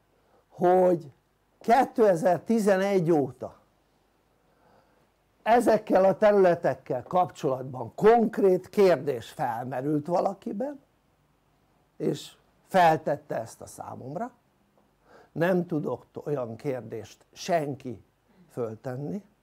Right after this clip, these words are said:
amire mondjuk max. három percen belül nem tudtam volna válaszolni. Ez kétezer-tizenegytől. Azóta,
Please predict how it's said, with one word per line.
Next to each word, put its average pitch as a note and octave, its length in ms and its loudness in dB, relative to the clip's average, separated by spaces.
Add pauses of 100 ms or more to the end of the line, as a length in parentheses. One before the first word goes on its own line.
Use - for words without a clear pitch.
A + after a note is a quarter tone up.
(640)
amire E3+ 500 0
mondjuk D#3 540 -4
max. D#3+ 420 -4
három C3+ 480 -6
percen A#2 540 -10
belül A3+ 420 -8 (600)
nem D#3 280 -8
tudtam C3 420 -8
volna B2 300 -8
válaszolni. - 680 -16 (4000)
Ez E4+ 120 -10
kétezer-tizenegytől. D#3 1200 -8
Azóta, A3 760 2